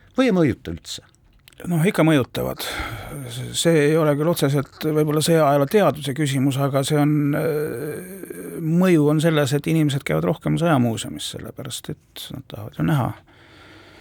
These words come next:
Speaker 2: mis see sõda on. Ja noh, lõpuks nädalavahetusel tuleb ju ka midagi teha, eks ole, ja see on üks võimalus, mis võib-olla mõnikord on meelest ära läinud.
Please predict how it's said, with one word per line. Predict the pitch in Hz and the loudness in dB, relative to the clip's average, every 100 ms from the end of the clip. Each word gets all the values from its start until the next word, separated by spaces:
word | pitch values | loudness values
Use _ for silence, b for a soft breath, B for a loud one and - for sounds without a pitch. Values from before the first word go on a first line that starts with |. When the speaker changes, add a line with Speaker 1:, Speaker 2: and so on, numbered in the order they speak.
| B B B B B B _ 123 | B B B B B B _ -4
Speaker 2:
mis | 123 | 0
see | |
sõda | 143 135 147 | 2 2 4
on. | 160 98 - B B B B B - | 2 0 -6 B B B B B -10
Ja | 123 120 123 131 139 147 | -6 -4 -2 -4 -4 -6
noh, | 131 143 | -6 -6
lõpuks | 139 - - - - - - - - | -6 -4 -4 -4 -8 -14 -18 -20 -8
nädalavahetusel | 139 123 117 117 113 131 | -6 -2 -2 -2 -4 -6
tuleb | 127 123 | -6 -4
ju | 135 | -2
ka | 135 | 0
midagi | 123 117 | 0 -2
teha, | 151 131 95 | -2 0 -2
eks | 113 - | -6 -10
ole, | 98 110 | -8 -8
ja | 110 | -10
see | 117 117 | -10 -10
on | 110 120 | -8 -8
üks | - | -4
võimalus, | 127 127 113 - | -2 -2 -4 -8
mis | 117 | -6
võib-olla | 120 117 123 | -4 -2 0
mõnikord | 135 123 120 | 0 -2 0
on | 131 | 0
meelest | 127 - | 0 -2
ära | 139 120 | 0 0
läinud. | 104 107 110 | -2 -6 -10